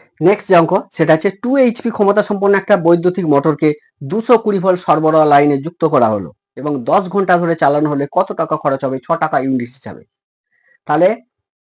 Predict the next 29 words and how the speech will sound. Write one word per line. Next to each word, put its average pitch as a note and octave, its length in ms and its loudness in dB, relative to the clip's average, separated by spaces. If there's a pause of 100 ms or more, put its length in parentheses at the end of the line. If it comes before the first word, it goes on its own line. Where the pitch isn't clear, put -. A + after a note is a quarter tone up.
(120)
একই G#3 300 -6 (560)
জিনিস, F3+ 320 -2 (1120)
মানে C3+ 160 -10
কোনো D#3+ 280 0
চেঞ্জ G3+ 220 4 (100)
নাই। A3+ 100 4 (540)
দেখো C#3+ 240 -8 (180)
কি F#3+ 80 -8 (180)
বলা F#3 160 2
আছে, F3+ 180 0 (680)
প্রথম D3+ 280 -2 (400)
কি F#3+ 80 -4
বলছে, F#3+ 260 2 (340)
চালালে D#3+ 340 6 (120)
কত D#3+ 240 0 (180)
টাকা D#3 220 4
খরচ F3+ 280 -2
হবে F3+ 120 -2
দশ B2 220 -2
ইউনিট। A#2+ 220 -4 (240)
মানে D#3 140 -2
আমি D#3+ 180 0
প্রথম G3+ 300 -2
কি A3 100 -8
বার G3 160 2
করবো? G3+ 180 -4 (100)
ইউনিট F3 300 2
বার B2 160 0
করবো। A#2 180 -4